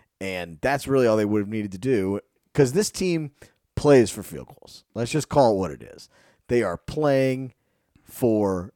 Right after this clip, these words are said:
the bare minimum. They know they are not gonna score when they get in the red zone. I, I don't know how many drives ended inside the Texans' twenty-five. It had to be four. Uh, and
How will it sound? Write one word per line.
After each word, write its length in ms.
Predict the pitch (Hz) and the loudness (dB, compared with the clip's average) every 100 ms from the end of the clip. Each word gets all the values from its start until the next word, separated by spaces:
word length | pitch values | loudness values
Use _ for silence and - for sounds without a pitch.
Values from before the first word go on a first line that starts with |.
| _ | _
the 220 | 98 98 | -8 -8
bare 400 | 80 85 120 123 | -6 0 2 2
minimum. 500 | 107 95 85 80 80 | -2 -6 -10 -12 -12
They 180 | 85 80 | -10 -10
know 460 | 87 113 127 139 143 | -10 -2 2 2 2
they 160 | 131 | 2
are 80 | 107 | -2
not 200 | 104 107 | -4 -8
gonna 140 | 113 104 | -8 -10
score 400 | - 104 95 90 | -10 -8 -8 -8
when 100 | 85 | -10
they 120 | 85 | -12
get 160 | 87 95 | -14 -14
in 80 | |
the 80 | 85 | -12
red 260 | 80 78 71 | -12 -14 -14
zone. 360 | 73 69 69 - _ _ _ 82 | -16 -16 -18 -20 _ _ _ -12
I, 160 | 92 - - | -10 -12 -10
I 120 | 101 | -6
don't 180 | 110 120 | -2 -2
know 100 | 95 | -4
how 260 | - 117 120 | -4 -4 -2
many 180 | 107 95 | -4 -6
drives 380 | 98 92 90 92 | -6 -6 -8 -12
ended 220 | 92 87 | -12 -12
inside 340 | 85 - 87 | -10 -10 -10
the 80 | 78 | -10
Texans' 420 | - 87 - 80 | -12 -12 -12 -18
twenty-five. 460 | - 87 80 82 80 | -18 -18 -16 -14 -8
It 40 | |
had 140 | 110 87 | -8 -8
to 60 | |
be 40 | - | -12
four. 520 | - 107 80 65 - _ _ _ _ 90 | -12 -8 -8 -10 -18 _ _ _ _ -10
Uh, 480 | 85 76 73 71 73 _ | -8 -8 -10 -14 -18 _
and 440 | 104 101 95 90 | -12 -10 -10 -12